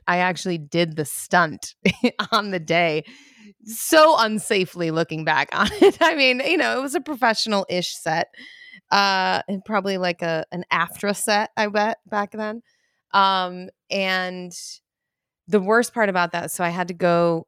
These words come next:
I shot it, like, outside Baltimore or something. They shot America's Most Wanted. And I was living in Philadelphia. I went to Baltimore and I went to take, like,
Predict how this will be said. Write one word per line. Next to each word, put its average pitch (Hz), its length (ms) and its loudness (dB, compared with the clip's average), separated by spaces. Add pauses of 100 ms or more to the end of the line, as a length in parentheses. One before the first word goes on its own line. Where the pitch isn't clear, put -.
(200)
I 170 160 -2
shot 180 500 0
it, 160 200 -2
like, 156 260 -6
outside 147 440 -10
Baltimore 120 540 -4
or - 60 -8
something. - 380 -12
They - 120 -10
shot 71 420 -4
America's 147 420 -8
Most 143 220 -12
Wanted. - 320 -16 (720)
And 170 320 -2
I 165 60 0
was 170 140 -6
living 185 240 -4
in 160 60 -6
Philadelphia. 160 600 -4
I 151 60 -6
went 156 200 -10
to - 60 -20
Baltimore 156 360 -10
and 160 100 -12
I 165 80 -12
went 160 220 -12
to 170 100 -12
take, 165 380 -10
like, 147 340 -6